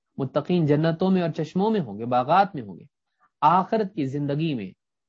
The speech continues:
جنت اگر ہے تو متقین کے لیے ہے۔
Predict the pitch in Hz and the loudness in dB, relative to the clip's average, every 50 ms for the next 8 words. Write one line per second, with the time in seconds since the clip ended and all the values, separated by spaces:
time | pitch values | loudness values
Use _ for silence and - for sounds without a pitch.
0 | _ _ _ _ _ _ _ _ _ - 120 113 143 147 165 175 190 170 127 - | _ _ _ _ _ _ _ _ _ -8 -2 0 0 2 2 2 2 2 0 -4
1 | _ _ _ _ _ _ _ _ _ _ _ _ _ _ - 135 131 135 131 123 | _ _ _ _ _ _ _ _ _ _ _ _ _ _ -6 -2 -2 0 -2 -2
2 | 120 123 147 165 190 208 233 254 - - 196 180 175 165 - 170 - - 208 220 | -2 0 0 2 2 0 -2 -6 -6 -4 -4 -4 -4 -4 -6 -6 -4 -2 -2 0
3 | 220 196 208 113 - - - - - | -2 -4 -6 -8 -12 -12 -14 -20 -20